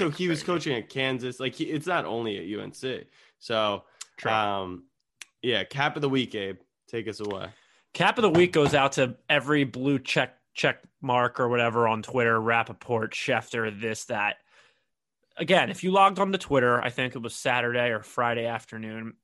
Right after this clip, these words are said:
Speaker 1: and your team, and Juju signed with the Steelers on a one-year deal, Juju Smith-Schuster. If your team, according to these sports writers, didn't offer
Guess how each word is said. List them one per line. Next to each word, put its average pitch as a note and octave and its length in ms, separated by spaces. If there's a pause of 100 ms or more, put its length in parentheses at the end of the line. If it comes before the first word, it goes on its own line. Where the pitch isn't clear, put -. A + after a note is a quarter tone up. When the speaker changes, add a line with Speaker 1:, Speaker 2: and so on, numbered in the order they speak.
(480)
Speaker 1:
and A#2+ 340
your B2 220
team, D3 580 (180)
and A#2+ 220
Juju C#3+ 280
signed C3 300
with B2+ 120
the B2+ 60
Steelers A2 440
on G#2 80
a G#2 60
one-year A2 340
deal, F#2+ 220
Juju A2+ 320
Smith-Schuster. G2+ 680 (600)
If C3+ 160
your G#3+ 160
team, D#3+ 420
according C#3+ 440
to C3 100
these C3 320
sports - 600
writers, F#2+ 460
didn't C#3+ 480
offer D3 560